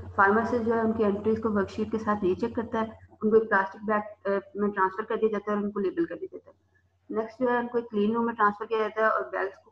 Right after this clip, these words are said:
खोलने से पहले seventy percent isopropyl alcohol के साथ clean किया जाता है।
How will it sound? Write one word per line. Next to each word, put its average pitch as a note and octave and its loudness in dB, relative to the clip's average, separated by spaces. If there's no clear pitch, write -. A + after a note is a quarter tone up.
खोलने G3 0
से A3 -8
पहले G3 -4
seventy F#3+ -6
percent G3+ -10
isopropyl F#3+ -8
alcohol F#3+ -12
के G3+ -20
साथ F#3 -10
clean F#3 -16
किया E3+ -20
जाता - -20
है। - -20